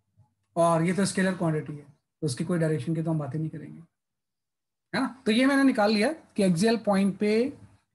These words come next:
electric field and potential की value कितनी होती है। Electric field होता है टू के पी by R क्यू and potential होता है के पी by आर स्क्वायर, है ना, कि potential की value क्या हो जाएगी, के पी by आर स्क्वायर।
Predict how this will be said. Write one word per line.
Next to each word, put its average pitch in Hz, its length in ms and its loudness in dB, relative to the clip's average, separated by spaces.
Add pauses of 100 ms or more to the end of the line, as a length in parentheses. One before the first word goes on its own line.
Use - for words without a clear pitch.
electric 190 440 0
field 220 380 0
and 220 180 0
potential 190 400 -2
की 190 80 -2
value 165 200 0
कितनी 160 240 -6
होती 151 280 -10
है। - 100 -16 (640)
Electric 160 380 0
field 196 180 0
होता 185 160 0
है 185 80 0
टू 185 200 -2
के 180 140 -2
पी 190 140 -2
by 185 160 0
R 156 140 2
क्यू 220 200 -2 (840)
and 160 200 0
potential 180 380 0
होता 190 200 -2
है 185 80 0
के 170 160 -4
पी 170 120 -2
by 151 160 -2
आर 127 180 -4
स्क्वायर, - 260 -10
है - 1120 -16
ना, 208 40 -2
कि 190 140 -8
potential 156 380 -2
की 180 60 -4
value 165 240 0
क्या 180 120 -2
हो 170 60 0
जाएगी, 165 320 0 (420)
के - 100 0
पी 185 180 -2
by 185 380 0
आर 139 220 -6
स्क्वायर। - 300 -14